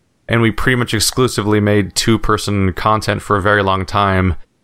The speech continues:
A lot of it's still really bad, even at the beginning, but you have s-, when you have someone to talk to, it can he-, help you figure out what to do. I remember,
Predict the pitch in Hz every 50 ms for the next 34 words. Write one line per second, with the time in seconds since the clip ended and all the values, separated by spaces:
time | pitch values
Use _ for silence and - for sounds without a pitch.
0 | - - 117 147 190 208 196 - - - - - 139 139 135 117 101 110 107 113
1 | 135 131 95 95 90 90 90 98 107 113 101 101 104 98 104 107 101 101 95 98
2 | 95 98 92 92 95 98 101 98 95 - 110 107 107 110 - - - 123 127 127
3 | 131 120 131 120 - - 127 123 113 101 92 - - 110 107 - - - - 104
4 | 98 95 - 113 104 107 110 107 - - 107 110 107 104 - 95 101 104 98 98
5 | 92 90 87 - - _ _ _ _ _ _ - 120 104 110 110 101 101 - 98
6 | 85 85 98 98 107 127 147 156 139 117 - - _ _ _ _ _ _ _ -
7 | - 120 127 131 127 123 123 120 117